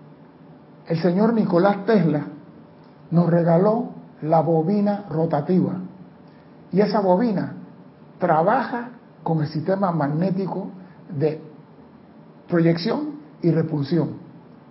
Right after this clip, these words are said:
Parece mentira, una bobina que tiene los polos ro-, los polos van rotando. Ella con corriente empuja el rea-, el reactor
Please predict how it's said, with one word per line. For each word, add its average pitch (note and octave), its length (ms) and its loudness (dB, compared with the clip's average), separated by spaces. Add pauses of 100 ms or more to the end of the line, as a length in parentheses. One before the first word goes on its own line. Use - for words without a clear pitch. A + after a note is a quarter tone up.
(340)
Parece F#3 280 -2
mentira, F#3 480 0
una B3+ 240 2
bobina G#3 500 2
que E3+ 140 -2
tiene G#3+ 280 2
los E3 160 2
polos A3 380 4
ro-, F#3+ 200 0
los E3 120 2
polos G#3 260 2
van G#3 160 4
rotando. F#3 560 2 (540)
Ella G#3 220 4
con F#3+ 200 -2
corriente G#3+ 420 4
empuja A3 640 4 (140)
el D#3 140 0
rea-, E3 580 2
el D#3 140 -2
reactor G3+ 460 2